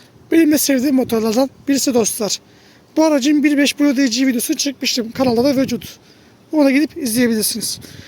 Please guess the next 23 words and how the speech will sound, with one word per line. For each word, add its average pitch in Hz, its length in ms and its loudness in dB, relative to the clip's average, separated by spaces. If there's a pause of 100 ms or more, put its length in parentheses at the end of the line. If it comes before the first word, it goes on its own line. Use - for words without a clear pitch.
(140)
Şimdi 359 240 0
dostlar, 320 460 0
aracımız 302 500 0 (280)
yedi 320 180 4
ileri 226 300 2
zaten. 220 360 -2
E 269 140 2
D 269 100 2
C 262 120 0
şanzıman. 226 600 -4 (140)
Sıfır 320 360 2
yüz 285 280 0
dokuz 302 300 -2
nokta 269 320 0
sekiz - 320 -6
saniye 214 380 0
dostlar. 254 380 -2
Aracımız 294 520 -6
Joy 277 260 -2
Comfort 262 420 -2
paket. 254 460 -4
Yüz 247 100 -8
kırk - 280 -6